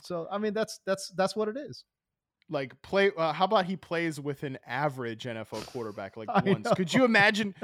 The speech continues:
Speaker 2: could you imagine what Terry McLaurin would be doing with Jared Goff? You know?
Speaker 1: I
Speaker 2: I mean,
Speaker 1: know.
Speaker 2: uh,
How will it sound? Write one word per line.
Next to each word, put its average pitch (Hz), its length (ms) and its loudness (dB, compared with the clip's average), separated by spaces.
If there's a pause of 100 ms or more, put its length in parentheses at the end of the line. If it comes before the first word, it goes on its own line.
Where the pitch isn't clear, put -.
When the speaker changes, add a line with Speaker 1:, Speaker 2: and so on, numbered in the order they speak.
Speaker 2:
could 196 160 0
you 240 80 2
imagine 220 320 2
what 190 120 0
Terry 190 260 2
McLaurin 180 340 0
would 170 100 -2
be 175 80 -4
doing 175 200 2
with 165 100 2
Jared 160 340 2
Goff? 151 440 4
You 160 180 -2
know? 156 120 4
Speaker 1:
I 175 140 10
Speaker 2:
I - 40 12
mean, 294 80 10
Speaker 1:
know. 349 580 6
Speaker 2:
uh, 110 40 -10